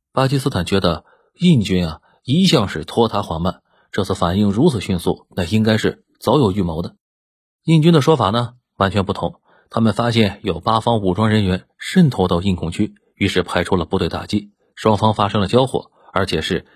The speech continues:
巴方先对印方哨所开火的，印军这才反击的。而袭击印军的，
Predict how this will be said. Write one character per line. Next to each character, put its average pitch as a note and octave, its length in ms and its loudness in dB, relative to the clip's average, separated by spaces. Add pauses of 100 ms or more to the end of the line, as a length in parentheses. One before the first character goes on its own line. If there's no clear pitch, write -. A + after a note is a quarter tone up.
(140)
巴 A2 220 0
方 A#2 180 0
先 A#2 220 0
对 F#2+ 140 2
印 C#3+ 200 4
方 E2+ 180 -2
哨 E2+ 160 -2
所 D#2+ 140 -8
开 F2+ 160 -2
火 D2+ 160 -6
的， - 180 -14 (180)
印 D3+ 200 2
军 C#3 160 2
这 D3+ 120 2
才 B2+ 120 0
反 E2 180 -2
击 C3 140 -2
的。 C3+ 160 -6 (580)
而 G#2 160 0
袭 B2 220 -2
击 C3 140 0
印 D3+ 200 4
军 F2 160 0
的， E2+ 200 -2